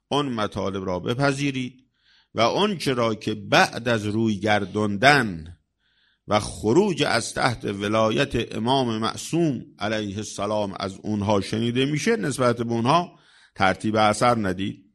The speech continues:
بودن، خیلی زیاد بودن، هیچ استبعاد نداره. چرا؟ چرا نداره؟ دنیا دنیای امتحان است و برای هر کسی همینطوره.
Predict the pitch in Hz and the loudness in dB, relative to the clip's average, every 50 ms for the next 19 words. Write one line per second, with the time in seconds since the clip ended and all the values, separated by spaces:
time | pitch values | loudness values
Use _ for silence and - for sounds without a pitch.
0 | _ _ - 240 214 175 170 143 127 117 - 160 170 156 143 127 110 113 120 107 | _ _ -4 -2 0 2 2 2 2 2 2 2 2 2 2 0 2 2 4 4
1 | 101 101 98 104 104 101 101 104 107 - - 170 165 - 165 139 - - 151 143 | 4 2 -2 -6 -10 -10 -8 -10 -12 -12 -10 -10 -6 -4 -4 -6 -4 -4 -4 -2
2 | 147 147 151 170 160 151 175 185 208 208 208 180 165 151 - _ _ _ _ _ | 0 0 0 0 0 0 -2 -4 -2 -2 -4 -6 -6 -10 -16 _ _ _ _ _
3 | _ _ - - - - 131 131 127 123 120 117 123 - - _ _ _ - - | _ _ -8 -6 0 2 2 4 6 4 4 2 0 -6 -18 _ _ _ -12 -6
4 | 107 120 156 202 226 202 185 165 - - - - - 120 113 123 127 127 143 151 | -2 2 2 2 2 0 -2 -6 -8 -8 -12 -14 -12 -6 -4 -4 -2 0 2 2
5 | 151 135 135 127 123 123 127 135 139 131 123 120 113 110 117 113 131 151 151 147 | 2 2 0 -4 -4 -2 -2 -2 -2 -2 -2 -4 -6 -6 -2 -2 0 0 0 -4
6 | 143 135 - - 151 151 - - _ _ _ - - - - - _ _ - 101 | -6 -8 -10 -12 -12 -12 -12 -14 _ _ _ -20 -20 -20 -20 -20 _ _ -4 -2
7 | 104 110 117 127 131 127 113 117 117 110 104 139 131 131 - 139 131 127 139 139 | -2 0 0 -2 -2 -2 0 0 0 0 -2 -4 -4 -2 -2 -2 2 2 2 2
8 | 135 123 104 - 107 92 - - - | 0 -4 -6 -6 -8 -10 -10 -14 -18